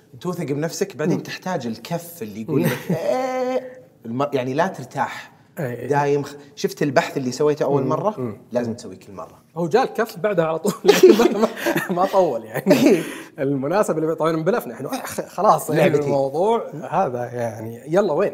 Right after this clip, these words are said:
Speaker 2: أعطوني المسرح اللي بعده."
Speaker 1: صدق نفسك بسهولة.
Speaker 2: فجانا المسرح اللي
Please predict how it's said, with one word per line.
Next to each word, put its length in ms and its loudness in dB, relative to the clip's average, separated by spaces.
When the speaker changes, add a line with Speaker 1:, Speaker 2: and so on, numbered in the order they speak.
Speaker 2:
أعطوني 320 2
المسرح 420 -2
اللي 140 0
بعده." 240 2
Speaker 1:
صدق 100 -6
نفسك 260 -8
بسهولة. 420 -4
Speaker 2:
فجانا 460 2
المسرح 380 0
اللي 160 0